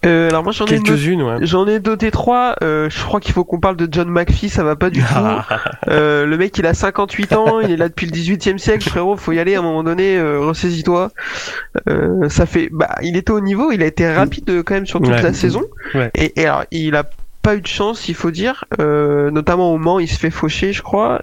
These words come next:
Speaker 1: Euh,
Speaker 2: Mm.
Speaker 1: en Ca-, en Catalogne, il fauche Arenas, enfin, il se touche avec Arenas, ils tombent tous les deux. Mais, euh, il manque encore de régularité, et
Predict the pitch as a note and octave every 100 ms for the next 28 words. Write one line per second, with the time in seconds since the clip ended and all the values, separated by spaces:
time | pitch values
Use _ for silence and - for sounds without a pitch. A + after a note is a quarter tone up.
0 | - E3 - - A#2+ - - - - -
1 | - - - - E3+ E3 E3 F#3 E3 E3+
2 | E3+ F3+ F3+ D#3 - F#3+ F#3 E3 E3 A3+
3 | - - - D3+ D3 - G#3 F3 D3+ C#3
4 | C#3 D#3 - D3 C#3+ D3+ E3 - - -
5 | - - - - - E3+ E3 D#3+ D#3 D3+
6 | D3 D3 E3 F3 G#3+ - E3 G#3 F#3+ E3+
7 | D#3 E3 E3 E3 - A3+ A3 - D3 C#3+
8 | C#3+ C#3+